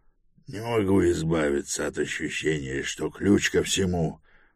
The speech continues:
он один". "Что бы ни случилось, мы не проиграем", твердо убежденно сказал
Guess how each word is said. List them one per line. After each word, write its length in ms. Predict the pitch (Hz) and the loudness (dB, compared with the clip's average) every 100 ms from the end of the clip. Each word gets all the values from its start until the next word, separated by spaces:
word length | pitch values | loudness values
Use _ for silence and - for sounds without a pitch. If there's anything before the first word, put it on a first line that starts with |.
| - | 0
он 200 | 101 98 | 2 4
один". 520 | 104 110 - 156 - - - - _ _ _ - - | 4 4 4 2 -4 -20 -20 -20 _ _ _ -18 -10
"Что 320 | - - 104 | -8 0 2
бы 100 | 92 | 2
ни 120 | 95 | -2
случилось, 880 | 95 - 95 - 143 110 71 - - - _ - _ _ _ _ | -2 -2 -2 0 0 0 -2 -8 -12 -18 _ -20 _ _ _ _
мы 180 | 147 151 | 2 4
не 120 | 113 | 4
проиграем", 800 | 101 92 87 76 71 65 67 87 - _ _ _ _ _ _ | 0 -4 -4 -6 -6 -6 -10 -16 -20 _ _ _ _ _ _
твердо 480 | - 80 87 78 76 | 0 4 6 4 4
убежденно 720 | 78 76 78 64 65 92 95 95 | 4 4 2 2 2 2 2 -2
сказал 680 | - 73 67 73 71 71 | -2 -2 0 0 0 -2